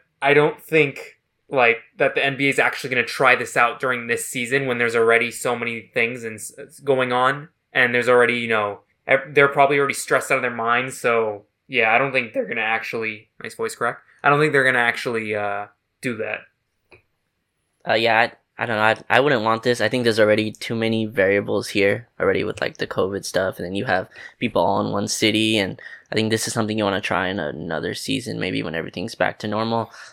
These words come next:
Speaker 2: Um, I actually don't like this, uh, for the Lakers. I don't really wanna play Brooklyn and then Houston. Um, I think Houston's just a weird matchup, and then Brooklyn, I mean, they're, they, whether they have Kyrie or K D or whatever, they're just another really weird team that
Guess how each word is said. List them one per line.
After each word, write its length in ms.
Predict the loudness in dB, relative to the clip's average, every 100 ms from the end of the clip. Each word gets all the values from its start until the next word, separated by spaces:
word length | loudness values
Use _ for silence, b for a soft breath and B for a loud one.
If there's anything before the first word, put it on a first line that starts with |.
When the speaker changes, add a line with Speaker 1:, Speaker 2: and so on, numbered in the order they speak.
| -8
Speaker 2:
Um, 300 | -6 -6 -10 -16 -2
I 100 | 0
actually 180 | 0 0
don't 280 | 0 0
like 240 | 0 -2 -2
this, 460 | -6 -6 -14 -16 -6
uh, 200 | -4 -2
for 120 | -4
the 100 | -4
Lakers. 320 | -2 -2 -2
I 80 | -2
don't 160 | -2 -2
really 140 | -4
wanna 220 | -2 -4
play 300 | -2 0 0
Brooklyn 540 | -2 -4 -4 -2 -4 -4
and 140 | -4
then 300 | -6 -8 -10 -2
Houston. 540 | -2 -2 -4 -4 -4 b b b
Um, 360 | -10 -10 -10 -8
I 80 | -4
think 140 | -2
Houston's 380 | -2 0 0 0
just 180 | 0 0
a 80 | 0
weird 380 | 2 2 2
matchup, 520 | 0 -4 -4 -2 -2 -4
and 160 | -6
then 280 | -6 -8 -12 B B B _
Brooklyn, 400 | 2 2 2 2
I 80 | 0
mean, 120 | 0
they're, 260 | 0 -2 -6 _ _ -8
they, 200 | -4 -4 -8 _
whether 280 | 0 0 2
they 100 | 0
have 160 | 0
Kyrie 420 | -2 -2 -2 -4 -4
or 100 | -6 -6
K 220 | -2 -2
D 140 | -2 -4
or 60 |
whatever, 240 | -4 -4 -4
they're 100 | -4
just 220 | -4 -4
another 460 | -2 0 0 -2 -4
really 200 | -2 0
weird 280 | 0 0 -2
team 280 | -6 -4
that 220 | -4 -6